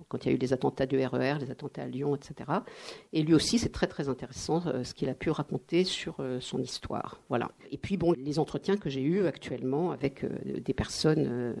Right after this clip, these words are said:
incarcérées pour apologie du terrorisme ou des raisons comme ça. Et donc, au fond, ce que j'ai découvert,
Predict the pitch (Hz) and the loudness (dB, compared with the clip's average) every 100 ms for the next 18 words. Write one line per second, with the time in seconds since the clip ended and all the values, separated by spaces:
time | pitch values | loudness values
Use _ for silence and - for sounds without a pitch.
0 | - - - - - - - - 180 - | -8 -8 -10 -8 -6 -2 -2 -2 -6 -10
1 | - - - 127 131 139 139 139 - - | -18 -14 -2 0 2 4 4 0 -6 -2
2 | 117 123 156 160 123 131 127 143 - - | 0 2 2 0 -4 -2 0 -2 -4 -12
3 | - _ _ - _ - 165 214 226 208 | -16 _ _ -20 _ -14 0 2 4 2
4 | - - 254 277 - - - 202 160 160 | 0 2 2 2 -2 -8 0 0 2 0
5 | 156 139 190 185 156 233 269 214 | -2 -2 -4 -4 -2 -2 -2 -2